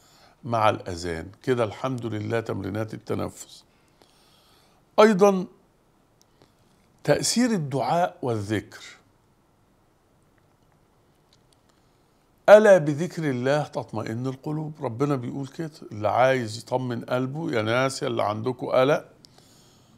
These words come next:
يا اللي عندكوا توتر، يا اللي عندكوا حزن، يا اللي عندكوا، آه، آه، اكتئاب،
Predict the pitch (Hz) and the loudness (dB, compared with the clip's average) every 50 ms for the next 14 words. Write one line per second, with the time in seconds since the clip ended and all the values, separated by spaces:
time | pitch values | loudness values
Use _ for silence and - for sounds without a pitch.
0 | - - - 135 123 117 113 104 107 107 110 131 120 - 139 - 117 107 110 123 | -16 -6 -2 0 2 4 6 4 4 4 0 -2 -2 -4 -4 0 4 6 6 6
1 | 131 - - - 180 175 - - - - - - - - 110 101 104 104 107 107 | 4 2 -2 -10 -10 -10 -10 -14 -20 -20 -20 -10 -6 -6 -4 -2 0 0 0 -2
2 | 107 131 131 - - 123 - - 127 143 165 170 170 - - - - - - - | -2 -4 -6 -6 -6 -6 -2 0 2 2 2 0 -2 -10 -14 -20 -20 -20 -20 -20
3 | - - - - - - - - - - - - - - - - - - - 151 | -20 -20 -20 -20 -20 -20 -20 -20 -20 -20 -20 -20 -20 -20 -20 -20 -10 -4 -2 0
4 | 135 135 131 120 117 113 110 110 123 143 143 - - 127 107 107 107 - - - | 2 4 6 6 6 4 2 0 0 -2 -2 -2 -2 -4 -4 -4 -6 -10 -10 -6
5 | 120 113 101 95 85 - - - - 123 113 113 - - - - - - - - | -2 -2 0 0 -2 -4 -6 -4 -2 0 0 0 -2 -4 -6 -8 -8 -8 -10 -10
6 | - - - - - - 135 135 139 151 170 165 - | -10 -8 -6 -6 -2 0 4 4 6 6 4 4 0